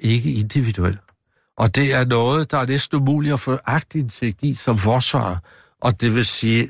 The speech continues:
at sikre sig, at domstolene er klædt ordentligt på, når sådan noget skal afgøres af domstolene. Fordi der lukker politiet til,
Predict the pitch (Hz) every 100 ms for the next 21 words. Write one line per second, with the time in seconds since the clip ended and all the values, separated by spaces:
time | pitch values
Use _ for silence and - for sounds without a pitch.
0 | - 117 - 120 101 143 - 117 107 -
1 | 101 101 - 117 98 104 98 101 - 110
2 | 107 107 101 101 - 170 143 - - _
3 | 110 110 117 98 104 101 - 78 90 110
4 | 98 110 - 98 - 101 110 104 - _
5 | _ 135 113 123 185 196 151 95 82 113
6 | 107 - 170 - 139